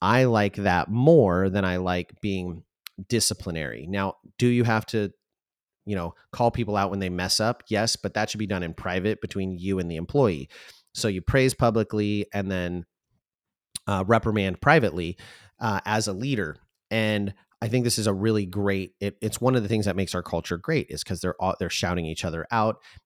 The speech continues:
and it makes people wanna rise to that level, right? Like, "Man, I didn't even gotten any shout outs. I gotta, like, step it up. I gotta get noticed here." Um, and you see people rise to it. And then you see when those people get their first shout out, they're like, "Yes, I got it. I got it. People are recognizing my hard work."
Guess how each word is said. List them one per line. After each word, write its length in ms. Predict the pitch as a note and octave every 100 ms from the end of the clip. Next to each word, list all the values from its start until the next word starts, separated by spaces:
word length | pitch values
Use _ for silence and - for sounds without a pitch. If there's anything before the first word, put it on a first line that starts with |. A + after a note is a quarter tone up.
| -
and 100 | A#2+
it 60 | A2
makes 180 | D3 -
people 200 | F3 C#3+
wanna 180 | B2 F#2+
rise 340 | F2 E2 E2
to 80 | F2
that 180 | D2+ D#2+
level, 260 | D2+ -
right? 240 | D#2 G2 G#2
Like, 180 | F2+ G2+
"Man, 180 | A2+
I 80 | G#2+
didn't 160 | E3 F2+
even 120 | D2+
gotten 220 | F2+ G2 -
any 160 | B2 C#3+
shout 240 | - F#2 E2+
outs. 200 | - -
I 80 |
gotta, 160 | D3+ C#3+
like, 160 | D2+ -
step 400 | - - G2 -
it 80 |
up. 200 | - - _ - -
I 100 | D3+
gotta 120 | D3+
get 240 | A#2 A2+ F#2+
noticed 380 | A2+ F2 -
here." 240 | - C#2 A#1+ - _ -
Um, 360 | A2 G2+ F#2 F#2
and 160 | A#2 A#2+
you 60 | A2
see 200 | - F#2+
people 300 | F3 G#2+ E2
rise 340 | D#2+ A#2 A#2+
to 200 | - C#3+
it. 120 | G#2+ -
And 140 | G2+
then 120 | G#2 G2+
you 100 | F#2+
see 220 | - C3+
when 120 | B2+
those 140 | G2+
people 200 | - G#2 F2
get 180 | F2+
their 100 | -
first 260 | G2 D#2+ C#2+
shout 200 | C2+ C2
out, 100 | -
they're 120 | - C2+
like, 160 | - _ -
"Yes, 360 | A#5+ - - -
I 60 |
got 300 | E2+ C3 C3
it. 140 | - - _ - - -
I 80 |
got 200 | G2 G#2+
it. 100 | F#2+
People 200 | - B2
are 60 | G#2
recognizing 520 | A#2 A#2+ A#2+ G#2 G2+
my 100 | F#2
hard 200 | G#2 G2
work." 280 | G2 F2+ _